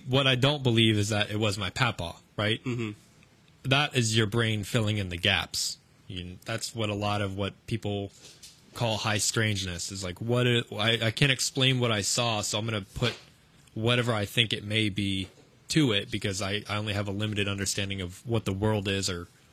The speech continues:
Speaker 1: whatever. So, like, you apply things that make sense to you to what doesn't make sense, but yeah, I don't think it was my papaw per se, but I
Speaker 2: Mm-hmm.
Speaker 1: do think that there's a very thin layer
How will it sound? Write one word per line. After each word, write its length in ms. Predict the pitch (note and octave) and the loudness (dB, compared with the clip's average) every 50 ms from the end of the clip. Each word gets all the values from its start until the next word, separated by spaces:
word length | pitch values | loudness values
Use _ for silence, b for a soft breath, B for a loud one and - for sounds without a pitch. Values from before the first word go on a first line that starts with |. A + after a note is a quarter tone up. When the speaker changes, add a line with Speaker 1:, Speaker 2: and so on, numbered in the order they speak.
| - _ | -20 _
Speaker 1:
whatever. 600 | - - A2+ A2+ A#2 A2+ G#2+ G2 F2+ F2 F#2+ G2+ - - - _ | -12 -4 -2 0 2 2 0 -2 -4 -6 -8 -8 -12 -18 -20 _
So, 160 | - - - A2 | -10 -6 -4 -4
like, 160 | G#2 F#2+ G#2 | -2 0 0
you 180 | A2+ A2+ G#2+ | 0 0 0
apply 460 | G#2+ - - - - B2 B2 B2 B2 A2 | 0 -4 -4 -4 -2 0 0 0 0 -2
things 340 | F#2+ - A#2 A2+ A2+ G#2 G2+ | -2 0 0 0 0 0 -2
that 140 | G2+ G2+ - | -2 -2 -2
make 280 | A2 A#2 A#2+ A2 - | 2 2 2 2 0
sense 260 | - A#2 A2 G2+ - | -2 -4 -4 -4 -6
to 120 | - - G#2+ | -6 -4 -2
you 340 | G#2+ A#2 C3 C3+ C3 C3 B2+ | 2 2 4 4 4 2 0
to 140 | - A#2 G#2+ | -4 -4 -2
what 200 | G#2+ A2 A2 - - _ - | -2 -2 -2 -2 -6 _ -2
doesn't 280 | A#2 A2 G2+ A2 G#2+ | 0 0 0 -4 -6
make 200 | G#2+ G2+ G2 - | -6 -8 -6 -6
sense, 400 | - - A2+ A#2+ C#3+ D3 - - | -6 -6 -4 -4 -4 -6 -6 -6
but 280 | - A#2 G#2 G2+ G2 - b b b b b b b b b b _ - - _ - _ - - - _ - - - | -4 -4 -2 -2 -4 -6 b b b b b b b b b b _ -20 -20 _ -20 _ -20 -20 -20 _ -20 -10 0
yeah, 320 | B2 B2+ A2+ F#2+ F2+ F#2+ F#2+ | 0 2 2 2 -2 -4 -2
I 80 | G#2+ B2 | 0 0
don't 220 | C#3 C3+ A#2+ - | 0 0 -4 -2
think 200 | - C3 B2+ - | 0 0 0 2
it 40 | C3 | -2
was 140 | A2 A2 - | -4 -4 -4
my 120 | G#2 F#2 F2 | -4 -6 -4
papaw 440 | - - A2 G#2+ - - F#2 E2+ | -2 -2 -2 -2 -2 -4 -8 -10
per 160 | - - F#2+ F2 | -8 -8 -6 -6
se, 320 | - - G2 F#2+ F#2 F#2+ G#2 | -4 -4 -4 -4 -6 -4 -4
but 120 | C3 B2 | -2 0
I 60 | A#2+ B2+ | 0 0
Speaker 2:
Mm-hmm. 80 | B2+ | 2
Speaker 1:
do 180 | B2+ D#3+ E3+ D#3+ | 2 2 2 2
think 160 | - D#3 C#3 C#3 | 2 0 -2 -2
that 80 | B2 | -2
there's 160 | B2 A#2 G#2 | -2 -2 -2
a 100 | A2 G2+ | -2 -4
very 380 | F#2 F#2 A2+ A#2+ C3 C3 C3 B2 | -2 0 0 0 2 2 0 -2
thin 480 | - - - - A#2+ A#2 A2 A2 G#2+ G#2 | -4 -6 -8 -4 -4 -2 -2 -4 -4 -4
layer 480 | G#2 G#2 G#2+ A2 A2+ A#2 A#2 A#2 A#2 | -2 -2 -2 0 -2 -2 -2 -4 -4